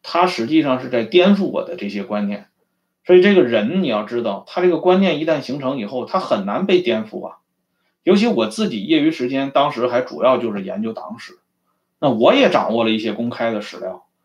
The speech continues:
所以我就对高文谦先生的这个晚年周恩来那个时候是不是特别认同的。比如说我当时就写过文章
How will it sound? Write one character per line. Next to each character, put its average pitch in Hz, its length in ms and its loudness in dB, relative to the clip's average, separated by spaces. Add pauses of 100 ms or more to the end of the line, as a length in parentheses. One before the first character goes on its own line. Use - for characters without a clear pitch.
(220)
所 214 160 2
以 262 40 6
我 - 260 0
就 120 120 -4
对 139 220 0
高 143 160 2
文 151 160 -2
谦 151 400 -4 (580)
先 139 220 2
生 139 140 0
的 120 100 4
这 123 160 4
个 107 180 2
晚 98 180 -2
年 110 180 -2
周 135 100 -2
恩 135 100 2
来 107 160 4
那 123 120 0
个 107 80 -4
时 104 80 -6
候 113 100 -2
是 113 80 -4
不 156 400 0
是 196 160 2
特 151 160 0
别 113 140 2
认 120 160 2
同 95 180 -6
的。 113 200 -4 (1300)
比 127 80 -2
如 160 100 4
说 185 140 8
我 117 160 6
当 151 220 2
时 131 140 -6
就 139 120 -4
写 104 200 -6
过 110 160 -4
文 120 160 -2
章 123 340 0